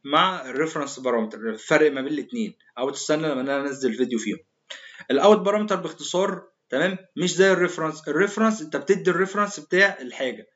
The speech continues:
وبتتعامل معاها بعد كده، فانت بتعدل على ايه؟ بتعدل الفاليو باستخدام الريفرنس اللي انت اخده. جميل. الاوت بقى لا،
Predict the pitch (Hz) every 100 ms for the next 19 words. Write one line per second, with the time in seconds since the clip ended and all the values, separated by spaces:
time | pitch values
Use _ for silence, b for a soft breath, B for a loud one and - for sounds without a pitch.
0 | _ 131 127 151 156 190 175 190 170 135
1 | 123 123 98 - _ 143 156 170 170 185
2 | 185 170 156 147 151 - 147 170 180 170
3 | 143 175 208 180 - 147 151 180 185 185
4 | 175 156 151 151 127 120 107 - _ _
5 | _ 131 139 139 110 - B B B 139
6 | 151 208 220 175 214 214 202 143 143 123